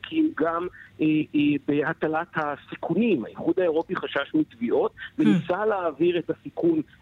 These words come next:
Speaker 1: אל החברות. החברות אמרו, "לא בבית ספר-, לא בבית ספרנו.
Speaker 2: כן.
Speaker 1: הסיכונים הם שלכם, כפי שחתמנו על הסכמים עם מדינות אחרות." וכאן אנחנו בהחלט רואים,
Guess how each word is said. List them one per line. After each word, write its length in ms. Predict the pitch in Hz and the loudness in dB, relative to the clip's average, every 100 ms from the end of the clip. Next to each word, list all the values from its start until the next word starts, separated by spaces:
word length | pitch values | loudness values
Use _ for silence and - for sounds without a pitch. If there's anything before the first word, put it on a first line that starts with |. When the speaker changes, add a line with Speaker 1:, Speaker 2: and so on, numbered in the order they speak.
| - | -2
Speaker 1:
אל 140 | 170 | -2
החברות. 560 | 180 160 123 117 151 - | -2 -2 -2 -2 -2 -2
החברות 460 | - 170 185 220 | -4 -2 -2 -2
אמרו, 260 | 233 254 349 - _ | -2 -2 -2 -6 _
"לא 180 | - 175 | 0 2
בבית 260 | 190 202 190 | 2 0 -2
ספר-, 360 | 233 220 240 - | -2 -2 -2 0
לא 100 | 170 | 0
בבית 220 | 196 202 196 | 2 0 -4
ספרנו. 400 | - 247 254 190 | -2 -2 0 -2
Speaker 2:
כן. 160 | 147 175 156 - | -2 -4 -4 -4
Speaker 1:
הסיכונים 1000 | 143 135 - 143 147 - - 175 233 240 | -4 -2 -2 0 0 -4 -2 0 2 2
הם 100 | 208 | 0
שלכם, 540 | - 151 113 160 233 277 | 0 -2 -2 -2 -2 -2
כפי 260 | - - 190 | -4 -2 -4
שחתמנו 580 | - 196 - 285 302 170 | -2 -4 -4 -2 0 0
על 80 | 143 | -2
הסכמים 480 | - 160 208 254 - - _ | -4 -2 0 0 -2 -10 _
עם 140 | 175 190 | 0 0
מדינות 400 | 175 165 156 165 | 0 0 0 -4
אחרות." 320 | - 123 113 | -2 -2 0
וכאן 260 | 127 - 370 | -4 -2 -2
אנחנו 260 | - 214 156 | -2 0 -2
בהחלט 340 | 156 214 - | -2 -2 0
רואים, 260 | 190 226 | 2 2